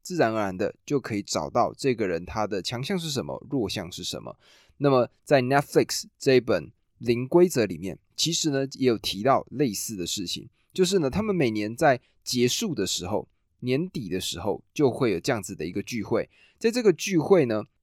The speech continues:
两个员工可能有过共事的经验的人呢，他们呢就会对坐在一起，然后这时候怎么样？他们呢就会互相抛出一个问题，就是：诶，我今年有什么事情做得很好，还有我今年有什么事情做得不好。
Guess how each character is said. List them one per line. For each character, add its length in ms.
两 200
个 100
员 140
工 240
可 200
能 120
有 160
过 220
共 260
事 160
的 140
经 240
验 160
的 100
人 200
呢， 120
他 200
们 120
呢 140
就 180
会 200
对 180
坐 300
在 180
一 80
起， 280
然 100
后 80
这 120
时 80
候 100
怎 100
么 100
样？ 180
他 100
们 100
呢 140
就 160
会 140
互 240
相 260
抛 260
出 280
一 40
个 120
问 180
题， 140
就 160
是： 340
诶， 180
我 160
今 280
年 160
有 120
什 160
么 80
事 160
情 200
做 200
得 140
很 220
好， 260
还 160
有 140
我 200
今 240
年 180
有 140
什 180
么 80
事 160
情 240
做 220
得 260
不 80
好。 300